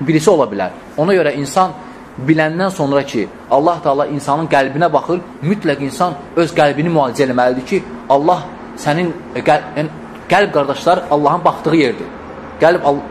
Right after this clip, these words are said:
Allahın baxdığı yerdir. Əgər Allah o qəlbə baxırsa, deməli sənin qəlbində həsəd, kin, paxıllıq, şirk, asilik o-, olmamalıdır.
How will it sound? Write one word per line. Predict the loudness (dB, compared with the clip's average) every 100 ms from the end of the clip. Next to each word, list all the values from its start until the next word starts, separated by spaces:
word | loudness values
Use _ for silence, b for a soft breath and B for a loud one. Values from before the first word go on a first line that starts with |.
| -2
Allahın | 2 2 2
baxdığı | 0 0 0
yerdir. | 2 2 0 -6 -4
Əgər | 2 4 4
Allah | 4 2
o | 4
qəlbə | 4 4 4
baxırsa, | 4 2 2 2 2 -2 B B -6 0
deməli | 2 2
sənin | 2 0 2
qəlbində | 2 2 2 2 2 -4 -8
həsəd, | -6 2 2 2 -4 -12 -14 -12 -12 -12 -12 -4
kin, | 0 0 0 -4 -8 -14 -2 0
paxıllıq, | 2 2 2 2 2 -2 -4
şirk, | 0 0 0 -8 -14 0
asilik | 2 2 2 0 0 -2
o-, | -4 -2 2
olmamalıdır. | 4 6 4 2 -2